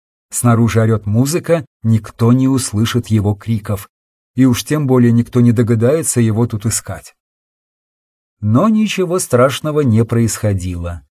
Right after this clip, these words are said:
Марсель успокоил себя тем, что эти парни не похожи на маньяков-убийц и ведут себя достаточно дружелюбно,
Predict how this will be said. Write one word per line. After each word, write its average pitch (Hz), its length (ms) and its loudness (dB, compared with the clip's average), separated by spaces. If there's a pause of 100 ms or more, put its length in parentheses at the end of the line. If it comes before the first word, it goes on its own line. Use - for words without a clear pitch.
(240)
Марсель 117 580 0
успокоил 135 840 -2
себя 147 320 0
тем, 143 240 -2
что 135 160 -2
эти 131 200 -2
парни 123 400 2
не 120 160 4
похожи 101 580 -4
на 120 140 4
маньяков-убийц 131 1120 0 (260)
и 123 120 4
ведут 113 420 0
себя 151 280 0
достаточно 113 720 -2
дружелюбно, 117 920 -2